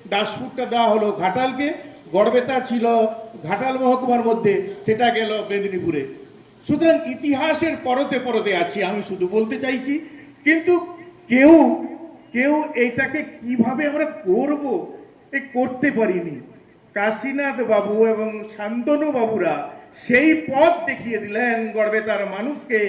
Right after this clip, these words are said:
এখানকার যারা সাহিত্যমোদী, যারা গবেষণাধর্মী মন আছে যাদের,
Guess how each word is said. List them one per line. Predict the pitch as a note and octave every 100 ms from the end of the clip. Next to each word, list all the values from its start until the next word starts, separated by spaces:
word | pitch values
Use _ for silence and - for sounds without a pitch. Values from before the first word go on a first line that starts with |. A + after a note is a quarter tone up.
| - - -
এখানকার | A3 - B3+ B3 C4 A3+ A3
যারা | A3+ B3 A#3 A#3 - - -
সাহিত্যমোদী, | A3+ C#4 - C#4 B3+ B3 A3 G3 - - - A3
যারা | A3+ B3+ -
গবেষণাধর্মী | A3 C4+ - C#4+ C#4+ B3 B3+ B3+ B3
মন | A3+ B3+ C#4+
আছে | C#4+ C#4
যাদের, | A#3+ A3 G3+